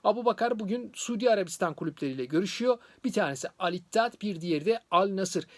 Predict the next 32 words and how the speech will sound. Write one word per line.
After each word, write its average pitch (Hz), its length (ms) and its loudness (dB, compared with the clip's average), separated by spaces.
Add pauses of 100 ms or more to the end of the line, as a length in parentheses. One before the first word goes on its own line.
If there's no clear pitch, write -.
(160)
Her 240 100 6
iki 202 160 -6
kulüpte 190 440 0
dört 240 220 4
milyon 202 280 0
euroya 185 200 4
yakın 220 400 -2
bir 247 200 -2 (420)
ücret 220 340 2
önermişler. 175 680 0 (960)
Duyduğum 180 440 2
bu. 208 160 4 (380)
Ve 185 320 2 (120)
çok - 300 -4
kısa - 240 0
bir 233 60 -2
süre 170 220 -2
içerisinde 165 460 -4
onun 202 340 -2
Suudi 190 400 0
Arabistan'a 156 460 0
transferi 202 500 -4
gerçekleşebilir. 160 840 -4 (720)
Dorukhan 269 420 4
Toköz, 220 460 -2
bir 220 180 -6
diğer 208 280 4
Beşiktaşlı 180 520 -2
futbolcu, 180 420 -4
sözleşmesi 170 720 -4
bitti 175 260 -6
Beşiktaş'ta. 180 720 0